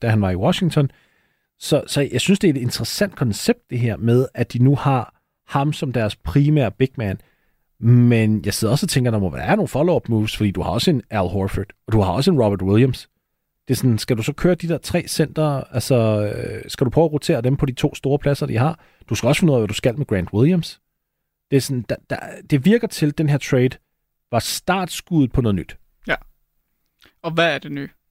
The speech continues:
Speaker 1: Det er det, vi skal prøve at finde ud af, tror jeg. Fordi jeg, jeg kan heller ikke helt læse den. Altså, beholder man en Grant Williams? Det, det ved jeg ikke, om man overhovedet kan. Hvor fanden skulle han få minutterne henne lige pludselig?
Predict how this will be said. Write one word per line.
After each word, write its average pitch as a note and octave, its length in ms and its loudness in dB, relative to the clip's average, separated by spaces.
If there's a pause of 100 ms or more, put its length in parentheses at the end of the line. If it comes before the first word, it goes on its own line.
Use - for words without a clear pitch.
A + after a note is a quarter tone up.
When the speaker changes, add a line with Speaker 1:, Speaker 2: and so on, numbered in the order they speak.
(160)
Speaker 1:
Det C#3+ 100 -4
er G#3 60 4
det, G#3 120 2
vi G#3+ 60 0
skal G3+ 140 -4
prøve F3+ 120 0
at F3 60 0
finde F#3+ 200 2
ud A#3 100 -2
af, F3+ 160 -2
tror D3 200 -4
jeg. C3+ 120 -4
Fordi C3+ 360 -2
jeg, D#3 160 0
jeg F3 100 2
kan F#3 140 2
heller G3+ 140 4
ikke F#3+ 120 -4
helt F#3+ 160 0
læse C#3 260 2
den. E3 100 -4
Altså, B2+ 180 -6
beholder E3 380 -2
man E3 240 2 (540)
en D3 120 2
Grant A#2+ 280 0
Williams? E3 340 2
Det, - 200 -8 (140)
det A#2 140 -2
ved C#3+ 80 4
jeg A#2+ 100 -4
ikke, F3 80 0
om F#3+ 60 0
man A#2+ 100 0
overhovedet A#2+ 280 2
kan. G3 140 0
Hvor C3+ 160 0
fanden F3 280 0
skulle D#3+ 180 -4
han - 20 0
få F3 120 -2
minutterne D3+ 440 4
henne D3+ 160 4
lige F3 120 0
pludselig? D#3+ 380 -6